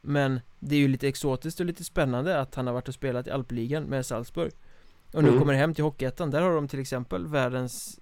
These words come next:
Speaker 1: superstory att bygga.
Speaker 2: Ja, ja, ja, absolut. Det har man ju. Och där finns det goda historier att ta del av.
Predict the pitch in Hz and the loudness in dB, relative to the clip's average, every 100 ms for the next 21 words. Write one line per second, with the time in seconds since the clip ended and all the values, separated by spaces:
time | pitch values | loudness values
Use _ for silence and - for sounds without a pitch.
0 | - 151 - 127 - 123 143 - 147 123 | -8 -6 -4 -6 -4 -4 -4 -6 -6 -8
1 | - - _ _ _ _ _ _ _ _ | -12 -20 _ _ _ _ _ _ _ _
2 | _ _ _ 123 - 135 110 107 110 117 | _ _ _ 0 2 2 0 -2 -6 -8
3 | 135 214 - 117 147 135 113 117 120 117 | -10 -10 -14 -4 -2 0 0 -2 -2 -4
4 | - - - - 127 131 147 - 175 120 | -10 -20 -20 -8 -2 2 2 2 2 0
5 | - 190 190 - - _ 135 143 127 117 | -2 -2 -4 -6 -20 _ -4 0 0 0
6 | 113 110 104 104 101 - - 135 110 110 | -2 -4 -4 -6 -8 -14 -6 -2 0 2
7 | 107 104 104 107 107 107 151 147 110 101 | 2 2 -2 -4 2 2 2 2 2 0